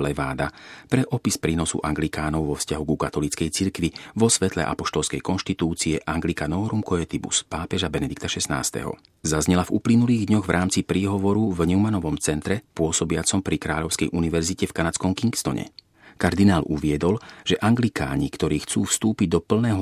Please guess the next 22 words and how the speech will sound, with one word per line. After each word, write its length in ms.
a 80
viditeľného 560
spoločenstva 560
s 80
katolíckou 560
cirkvou, 480
by 80
priniesli 480
do 160
cirkevnej 640
komunity 480
mimoriadny 640
zvuk, 320
podobne 400
ako 240
rôzne 240
nástroje 560
orchestra 480
prispievajú 640
k 80
vytvoreniu 480
symfónie. 640